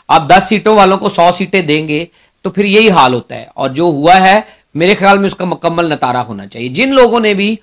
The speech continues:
कौमी तनसीबात के ऊपर हमले किए हैं, जिन लोगों ने भी पाकिस्तान की अफवाज को, की हर्जा सराई की है या वहां जाके installation को नुकसान पहुंचाया है, उनको मेरे ख्याल में,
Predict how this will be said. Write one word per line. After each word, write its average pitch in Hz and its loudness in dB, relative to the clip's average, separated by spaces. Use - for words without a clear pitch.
कौमी 175 0
तनसीबात 160 -2
के 147 -16
ऊपर 139 -10
हमले 131 -4
किए 135 -12
हैं, 131 -12
जिन 202 0
लोगों 247 4
ने 226 0
भी 233 0
पाकिस्तान 175 0
की 170 -8
अफवाज 151 2
को, 160 -4
की 139 -6
हर्जा 147 -2
सराई 143 -2
की 147 -8
है 151 -2
या 165 2
वहां 156 2
जाके 151 2
installation 160 -4
को 170 -4
नुकसान 139 -2
पहुंचाया 143 -2
है, 208 0
उनको 196 -4
मेरे 180 -2
ख्याल 165 0
में, 170 -4